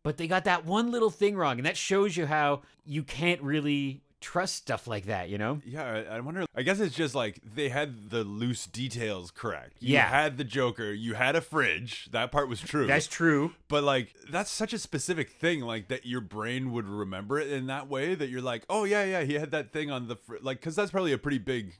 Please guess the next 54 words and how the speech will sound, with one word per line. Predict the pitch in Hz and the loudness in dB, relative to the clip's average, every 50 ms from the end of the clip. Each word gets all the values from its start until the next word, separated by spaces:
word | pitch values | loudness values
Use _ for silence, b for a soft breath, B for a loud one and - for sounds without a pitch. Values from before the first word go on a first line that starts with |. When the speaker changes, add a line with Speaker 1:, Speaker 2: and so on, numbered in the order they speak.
| _ _ - | _ _ -8
Speaker 2:
picture, | - 160 170 - - 113 90 87 | -6 -6 -4 -4 -6 -8 -6 -6
I | 90 | -8
would | 90 90 82 | -8 -10 -10
think. | - 90 67 65 85 - _ _ - | -10 -12 -12 -12 -16 -20 _ _ -10
Speaker 1:
Yeah, | 170 220 214 151 | -2 0 2 2
like | 123 123 120 | 2 2 2
a | 135 113 - _ _ | 2 0 -2 _ _
poster-sized | - - 147 147 139 - 143 123 - 151 131 131 131 131 123 113 - - - - - _ 131 | -2 0 0 0 0 -2 -6 -4 0 2 2 2 2 0 0 -4 -8 -14 -16 -18 -16 _ -4
image. | 135 139 151 143 127 - - B | -2 0 0 0 -2 -2 -6 B
Speaker 2:
<laughs> | B B B B | B B B B
Speaker 1:
And | B 190 202 196 185 - _ _ _ - | B -2 0 0 -2 -6 _ _ _ 0
also, | 156 220 254 226 175 185 | 2 4 4 4 2 2
you | 170 156 156 | 0 0 0
see | 151 - - 180 170 165 | -2 -2 -4 -4 -4 -4
the | 147 120 143 139 | -2 0 0 0
human | 117 110 131 180 202 180 151 131 | 0 0 0 2 2 2 2 0
error, | 120 127 120 117 110 101 95 95 | 0 0 0 2 2 2 2 0
where | 98 117 135 135 123 117 - - | 0 2 4 4 4 4 0 -4
this | 139 131 156 - | -4 -2 -2 0
happened | 175 165 156 160 156 127 | 0 0 0 0 -2 -4
twice | - - 160 165 175 147 - 151 | -4 -2 0 0 0 0 -2 -4
last | 135 127 120 - - | -4 -4 -4 -4 -6
week | 127 120 107 95 - - - - _ _ - | -8 -8 -8 -8 -12 -16 -20 -20 _ _ -6
when | 120 131 127 | -2 0 2
I | 131 | 2
was | 131 127 113 | 2 2 2
working. | 147 170 160 - 101 85 - _ _ - | 2 0 0 0 -6 -10 -12 _ _ -20
Both | - - 170 175 208 208 185 | 0 6 8 8 8 8 6
were | 180 185 | 4 4
nice. | 170 160 131 147 165 160 - | 6 6 6 4 4 2 0
Both | - 143 147 151 143 | 0 2 2 2 2
didn't | 151 147 135 | -2 -4 -2
get | 143 127 127 | -4 -2 0
mad | 131 131 131 | 2 2 2
at | 113 | 0
me. | 131 139 131 117 113 117 | 0 -2 -2 -2 -2 -2
But | 131 143 | -4 -2
one | 139 139 151 170 | 0 2 0 0
came | 156 165 170 160 | 0 -2 -2 -2
in, | 147 139 139 143 147 - - | 0 0 0 -2 -4 -6 -4
and | 147 151 | -2 -2
I | 139 | -2
forget | - 151 147 180 202 | -2 -2 -4 -4 -4
what | 196 175 | -4 -4
they | 185 170 | -6 -4
said. | 131 - - - - 165 160 165 190 190 | -4 -4 -6 -6 -6 -6 -6 -4 -2 -2
I | 170 143 | -2 -2
think | - - 170 165 - | -2 -4 -4 -4 -2
they | 185 175 | -2 0
walked | 165 160 160 151 - 165 | 0 0 0 0 -2 -2
in | 147 151 165 | -2 -2 -2
and | 160 143 | -2 -2
were | 131 127 | -2 -2
like, | 123 123 120 113 - | 0 0 -2 -2 -4